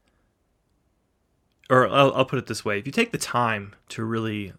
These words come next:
listen to others and kinda get to know them, a-, and I'm not talking y-, you need to know, you know, their traumas or you need to know, like, everything about their family or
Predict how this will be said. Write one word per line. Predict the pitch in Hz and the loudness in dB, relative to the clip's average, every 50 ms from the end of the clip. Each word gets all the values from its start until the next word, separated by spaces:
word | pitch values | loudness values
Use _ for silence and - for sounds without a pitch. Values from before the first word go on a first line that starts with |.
| _ - | _ -8
listen | 131 123 127 123 - - 117 110 104 101 - | -4 -4 -2 -2 -2 -4 -6 -6 -6 -8 -10
to | - - - | -12 -10 -10
others | - 110 104 98 101 101 - - - - _ - - - - - - _ _ | -8 -8 -8 -8 -8 -8 -8 -10 -12 -12 _ -20 -20 -20 -20 -20 -20 _ _
and | - 113 107 104 101 101 98 - - | -8 -4 -4 -2 -2 -4 -6 -8 -6
kinda | - 151 143 135 | -2 0 0 2
get | 107 127 120 | 0 -2 -4
to | - - 113 | -4 -4 -4
know | 107 104 107 110 110 | -2 -2 0 0 0
them, | 107 104 98 95 95 - - - - - - - | -2 -2 -4 -6 -8 -14 -18 -20 -20 -20 -16 -14
a-, | - - 101 - | -12 -12 -8 -4
and | - 180 185 | -2 0 0
I'm | - - 190 | 2 2 2
not | 165 - | 0 0
talking | - - 120 120 113 - 120 110 107 | 0 2 2 2 2 0 -4 -8 -8
y-, | 104 101 - - | -10 -10 -10 -8
you | 123 120 | -6 -4
need | 117 113 107 107 | -4 -4 -6 -6
to | 107 | -8
know, | 107 107 107 107 104 104 104 101 98 - - | -6 -6 -6 -4 -4 -6 -6 -8 -10 -10 -12
you | 123 107 101 | -12 -10 -10
know, | 101 98 95 98 | -10 -12 -12 -12
their | 107 113 101 | -12 -10 -10
traumas | - - - 127 113 107 104 104 98 98 98 95 - | -8 -4 -2 0 0 0 0 -2 -4 -8 -10 -10 -8
or | 107 107 | -8 -8
you | 107 107 | -8 -8
need | 113 113 107 | -8 -8 -8
to | 107 | -8
know, | 107 104 98 98 95 98 98 | -8 -8 -8 -10 -10 -12 -12
like, | 98 98 98 - - - - - - - - | -12 -12 -12 -14 -16 -20 -20 -20 -20 -6 -2
everything | 120 120 113 - 120 110 | 0 0 0 0 -2 -4
about | 107 107 107 - | -2 -2 -4 -4
their | 98 90 | -6 -12
family | - - 110 107 107 104 104 101 98 98 98 98 | -8 -6 -6 -4 -4 -6 -8 -10 -10 -12 -12 -12
or | - 101 101 101 101 98 98 - - | -10 -10 -10 -10 -10 -10 -12 -12 -14